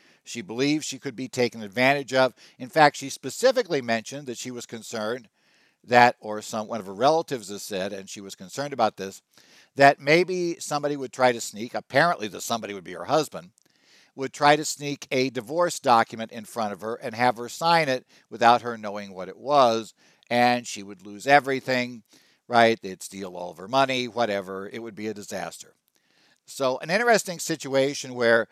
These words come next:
she trusted her husband with all financial matters, but she did not trust her husband in terms of signing something that he suggested she sign,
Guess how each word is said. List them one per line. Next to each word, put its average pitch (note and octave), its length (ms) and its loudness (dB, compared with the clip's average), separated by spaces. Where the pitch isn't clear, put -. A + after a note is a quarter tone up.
she - 220 -10
trusted F#3+ 460 -2
her F3+ 120 0
husband C#3+ 420 0
with A#2 220 -8
all C3+ 240 0
financial B2+ 480 -4
matters, G#2 600 4
but C3+ 180 4
she - 160 -8
did B2+ 180 -8
not A3+ 280 6
trust D#3 260 2
her A#2 120 2
husband A#2+ 480 2
in C3 140 -6
terms C#3+ 320 -4
of A#2+ 100 -6
signing D#3 520 0
something B2 480 -6
that A2+ 180 0
he B2+ 240 -4
suggested A2 640 -8
she F#2+ 140 -16
sign, B2 600 -2